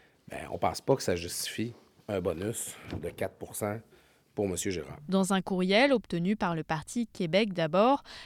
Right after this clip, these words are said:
Speaker 2: la présidente du réseau de transport de la capitale, qui est aussi élue du district de Saint-Louis-Siri, Maude Mercier-Larouche, suggère une prime de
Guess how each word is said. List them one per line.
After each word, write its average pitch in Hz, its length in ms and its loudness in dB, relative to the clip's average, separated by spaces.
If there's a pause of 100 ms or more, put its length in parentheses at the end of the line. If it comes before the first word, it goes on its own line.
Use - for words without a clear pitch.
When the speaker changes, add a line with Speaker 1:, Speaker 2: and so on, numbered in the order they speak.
(120)
Speaker 2:
la 165 120 0
présidente 233 720 0
du 165 200 -2
réseau 180 280 0
de 190 120 2
transport 233 560 0
de 190 80 0
la 156 140 -2
capitale, 220 720 4 (300)
qui 185 120 -2
est 170 140 -2
aussi 196 320 0 (120)
élue 208 300 2
du 185 140 -8
district 175 440 -4
de 170 100 -2
Saint-Louis-Siri, 185 920 -2 (340)
Maude 247 180 6
Mercier-Larouche, 208 1040 2
suggère 240 500 2
une 196 140 2
prime 240 320 2
de 220 120 4